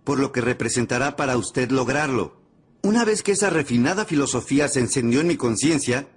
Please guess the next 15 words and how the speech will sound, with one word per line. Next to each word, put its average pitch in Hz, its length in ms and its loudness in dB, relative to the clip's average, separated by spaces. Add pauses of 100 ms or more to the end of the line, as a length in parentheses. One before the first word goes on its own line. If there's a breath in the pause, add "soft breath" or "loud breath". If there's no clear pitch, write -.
(240)
cambió 123 400 0
toda 135 340 0
mi 110 140 0
vida. 85 340 -2 (560)
Después, 151 540 -2 (160)
Schoff - 260 0
dijo, 113 420 -4 (720)
"Una 214 240 2
vez 214 160 0
que 175 120 -2
se 160 140 0
haya 147 200 2
convertido 127 460 0
en 123 80 2
millonario, 101 580 -2